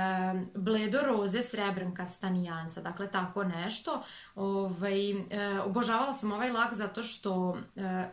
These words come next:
generalno u stvari volim Catrice lakove, e, imaju dobru formulu, imaju lepu četkicu, lako se nanose, sve,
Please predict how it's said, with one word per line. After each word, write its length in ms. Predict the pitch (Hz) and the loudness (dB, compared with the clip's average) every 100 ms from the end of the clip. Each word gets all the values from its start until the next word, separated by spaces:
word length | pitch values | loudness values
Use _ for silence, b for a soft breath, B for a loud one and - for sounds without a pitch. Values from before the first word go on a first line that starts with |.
| - | -8
generalno 460 | 208 285 262 190 190 | 2 4 6 4 2
u 40 | |
stvari 260 | 185 202 208 | 0 0 0
volim 340 | 190 202 175 | 2 2 0
Catrice 380 | 180 180 190 180 | -4 -4 -4 -4
lakove, 340 | 165 - 208 294 B B B | -8 -6 -4 -4 B B B
e, 160 | 190 190 | -2 2
imaju 340 | 214 233 240 202 | 4 4 4 4
dobru 320 | 196 185 226 | 2 2 -2
formulu, 600 | - 233 294 262 220 208 | -2 0 4 4 4 2
imaju 280 | 208 214 220 | 2 2 2
lepu 260 | 202 185 214 | 0 -2 -6
četkicu, 560 | - 214 240 226 - | -2 -2 0 -6 0
lako 240 | 190 190 190 | 0 0 -2
se 140 | - | -2
nanose, 480 | 180 185 202 233 190 | 2 2 2 0 -2
sve, 480 | 185 208 202 180 | -2 0 0 0